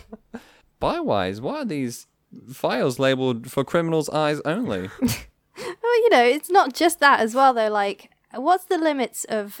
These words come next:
Speaker 2: our heroes' powers? We, we never really covered that because
Speaker 1: Okay.
Speaker 2: they don't go all out ever. So
Speaker 1: Um, well, before that, I just wanna sort of take this idea,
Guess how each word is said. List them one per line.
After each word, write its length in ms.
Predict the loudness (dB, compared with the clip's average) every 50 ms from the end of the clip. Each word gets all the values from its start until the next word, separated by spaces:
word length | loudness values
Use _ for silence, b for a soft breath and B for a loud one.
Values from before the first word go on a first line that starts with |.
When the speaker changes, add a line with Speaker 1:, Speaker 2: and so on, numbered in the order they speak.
| -8 -6
Speaker 2:
our 240 | -4 -2 -2 -2
heroes' 340 | -4 -4 -4 -6 -6 -8 -10
powers? 420 | -10 -8 -8 -6 -6 -8 -10 -12 -10
We, 280 | -10 -10 -8 -10 -10
we 180 | -10 -10 -8 -4
never 220 | -2 -2 -2 -2
really 220 | -4 -6 -6 -6 -4
covered 260 | -4 -4 -4 -4 -6
that 160 | -8 -6 -6
because 260 | -10 -4 2 2 4
Speaker 1:
Okay. 160 | 4 4 2
Speaker 2:
they 140 | 0 -2 -2
don't 420 | -2 -2 0 0 0 -2 -4 -6 -8 _ _ _ _ _ _ _ _ _ _ -20 -8
go 220 | -2 0 2 2 4
all 160 | 2 4 4
out 300 | 2 2 2 0 -2 -4 -2
ever. 400 | -2 -2 0 -2 -4 -4 -4 -8 _ _ _ _
So 420 | _ -10 -8 -8 -6 -6 -8 -4 0
Speaker 1:
Um, 420 | 2 4 4 4 2 0 -2 -4 -8 _ _ _ _
well, 220 | 4 6 6 6
before 340 | 4 2 0 2 4 4 4
that, 340 | 4 4 4 4 2 -2 -6 _ _ _ _ _ _ -4
I 80 | -4
just 180 | -4 -4 -4 -2
wanna 180 | 0 0 0
sort 200 | 0 -2 -4 -4
of 240 | -4 -4 -6 -10 -18 -20 -20 _ _ _
take 280 | -6 -2 -2 -2 -2 -2
this 180 | -4 -2 0 0
idea, 500 | 0 0 0 -2 -6 -8 -8 -10 -12